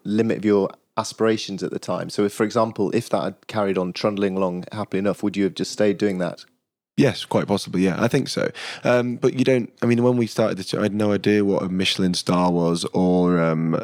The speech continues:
Speaker 2: yeah, a tasting menu, or, and, and it, it was all unknown, you know. Grew up in Oldstead and hadn't left Oldstead, and we just wanted to make a nice pub, and, you know, hopefully it was all right.
Speaker 1: Yeah, I,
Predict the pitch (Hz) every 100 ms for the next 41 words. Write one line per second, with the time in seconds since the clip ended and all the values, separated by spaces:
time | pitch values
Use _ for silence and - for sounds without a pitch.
0 | - 71 82 82 - 90 - 92 87 90
1 | 90 90 92 85 - - - 113 117 -
2 | 127 107 107 104 98 - _ - - -
3 | - 117 - 120 113 113 104 92 - 104
4 | 101 101 95 90 90 95 92 - 107 101
5 | - 95 95 - 95 92 92 92 - 98
6 | - 98 87 - 92 92 92 92 - -
7 | - - 92 - 92 92 - 98 92 90
8 | 90 - _ _ _ _ _ _ _ -
9 | 104 92 95 98 101 98 101 110 101 -
10 | - - - - 113